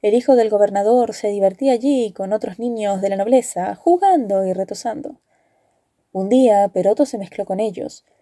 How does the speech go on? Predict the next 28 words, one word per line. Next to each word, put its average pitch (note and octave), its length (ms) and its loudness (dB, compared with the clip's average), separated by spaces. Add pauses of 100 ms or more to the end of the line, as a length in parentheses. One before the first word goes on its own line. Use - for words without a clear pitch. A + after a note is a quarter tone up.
(260)
y G3+ 100 0
en F3+ 200 -2 (140)
todos B3+ 260 4
los D#4 100 4
juegos D4+ 280 2
que C#4 100 -4
entablaron, A#3 680 -2 (240)
portóse A3 640 -2
con G3+ 320 -2
más D4 260 -2
gracia A3 680 0
y F#3+ 100 -6
destreza F#3+ 680 -4
que F3+ 100 -8
los F3 140 -4
demás. - 360 -8 (480)
Notólo D#4+ 380 4
el A#3 100 4
mariscal, - 440 -4 (600)
el F3+ 160 -4
cual, A3+ 380 4
encantado F#3 760 -2
con F3+ 140 -6
las E3+ 120 -10
maneras F#3+ 320 -2
de F#3+ 120 -4
aquel F#3+ 220 -6
niño, F#3+ 400 -4